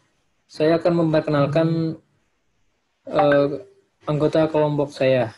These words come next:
yaitu ada Aisyah Dizazianka dengan nomor induk mahasiswa dua kosong dua kosong kosong lima satu kosong empat satu lima, dan saya Muhammad Anditya Putra Temawan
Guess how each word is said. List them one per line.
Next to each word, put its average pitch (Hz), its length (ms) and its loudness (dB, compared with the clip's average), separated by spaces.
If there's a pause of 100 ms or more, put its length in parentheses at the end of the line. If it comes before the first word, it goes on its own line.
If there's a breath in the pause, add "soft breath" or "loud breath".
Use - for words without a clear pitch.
yaitu 143 400 -2
ada 135 560 0
Aisyah 131 400 -4
Dizazianka 131 880 0 (720 soft breath)
dengan 135 400 0 (720)
nomor 139 560 -2
induk 135 320 -2
mahasiswa 151 720 -2 (1400)
dua 147 320 2
kosong 175 400 0
dua 139 240 4
kosong 131 320 -6
kosong 151 320 -4
lima 151 160 0
satu 147 240 -2
kosong 147 400 -4
empat 139 160 -2
satu - 80 -10
lima, 123 320 -4 (400)
dan 139 240 0
saya 143 400 2
Muhammad 156 320 0
Anditya 135 400 -2
Putra 135 240 0
Temawan 127 560 -2